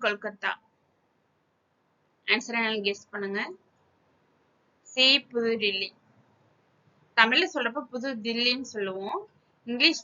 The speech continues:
ப்ரொனன்சியேஷன் வந்து நியூ டெல்லி, ஓகேங்களா? டெல்லின்னு சொல்லுவோம். அங்க தில்லின்னு சொல்லுவோம், இங்க டெல்லி. Next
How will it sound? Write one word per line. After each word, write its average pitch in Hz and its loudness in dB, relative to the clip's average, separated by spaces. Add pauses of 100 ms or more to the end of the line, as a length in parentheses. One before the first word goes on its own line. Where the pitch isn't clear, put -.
ப்ரொனன்சியேஷன் 226 -4
வந்து 233 -4 (140)
நியூ 220 0 (160)
டெல்லி, 214 -4 (180)
ஓகேங்களா? 202 -8 (720)
டெல்லின்னு 240 0
சொல்லுவோம். 190 -8
அங்க 220 -4 (180)
தில்லின்னு 233 -8
சொல்லுவோம், 220 -8
இங்க 262 -12 (120)
டெல்லி. 202 -8 (1700)
Next 202 -4